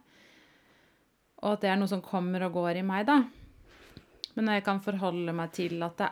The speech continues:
er sånn, og på en måte kjenne at det, for det er jo, det er jo mitt, liksom. Det er min uro. Det er, det, den, og det kjenner jeg i min kropp.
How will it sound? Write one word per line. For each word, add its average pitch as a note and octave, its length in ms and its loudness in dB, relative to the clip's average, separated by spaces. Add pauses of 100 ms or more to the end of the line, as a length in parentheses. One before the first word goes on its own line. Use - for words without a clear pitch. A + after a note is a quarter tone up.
er D#3+ 320 -2
sånn, B3 300 6 (2250)
og F#3 60 -16
på A3 60 -2
en G#3 60 0
måte G3+ 200 -2
kjenne F3+ 580 2
at - 100 -18
det, F#3 140 -2
for G3+ 100 0
det F#3+ 60 4
er F#3+ 80 4
jo, G3+ 80 2 (100)
det G3 100 0
er G3 100 2
jo A#3+ 80 4
mitt, A#3 380 4 (100)
liksom. D4 340 2
Det A3 80 4
er A3 100 2
min A3 320 4
uro. G3+ 460 2 (1120)
Det G#3 80 2
er, G3 240 2 (220)
det, F#3 340 -6 (260)
den, G3 240 2
og G#3 80 0
det G3+ 160 2
kjenner A3+ 300 4
jeg G3 80 0
i F#3+ 40 0
min F3+ 220 -4
kropp. - 540 -8